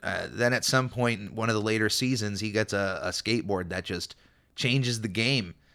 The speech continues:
Then all of a sudden, the, the squid was, was better than me at skateboarding. What's going on over here?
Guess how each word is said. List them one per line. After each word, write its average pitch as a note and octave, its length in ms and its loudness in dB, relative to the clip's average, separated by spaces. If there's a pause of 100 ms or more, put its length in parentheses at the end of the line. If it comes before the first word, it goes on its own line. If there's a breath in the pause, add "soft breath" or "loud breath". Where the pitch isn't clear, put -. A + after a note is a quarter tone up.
(120)
Then A2+ 100 0
all C3+ 120 10
of C3 60 2
a A#2 40 2
sudden, C#3 320 6
the, G2 220 0 (240 soft breath)
the G#2+ 100 0
squid D3 460 4
was, G#2 320 0 (360 soft breath)
was A2 140 -2
better A#2 240 8
than D3+ 160 2
me F#3+ 180 4
at - 60 2
skateboarding. F2+ 640 -4
What's A#2+ 160 -10
going G3 260 6
on C4+ 180 8
over F#2 220 2
here? E2+ 320 -10